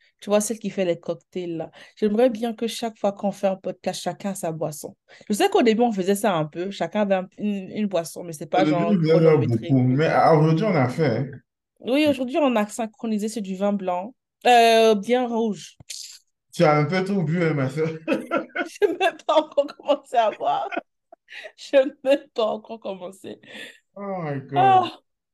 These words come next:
Speaker 2: Hmm.
Speaker 1: mais c'est du vin rouge, hein. Et puis, euh, c'est ça.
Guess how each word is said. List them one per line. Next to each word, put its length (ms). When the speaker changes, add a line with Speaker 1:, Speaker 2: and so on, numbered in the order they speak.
Speaker 2:
Hmm. 160
Speaker 1:
mais 80
c'est 140
du 100
vin 220
rouge, 320
hein. 280
Et 80
puis, 280
euh, 80
c'est 180
ça. 280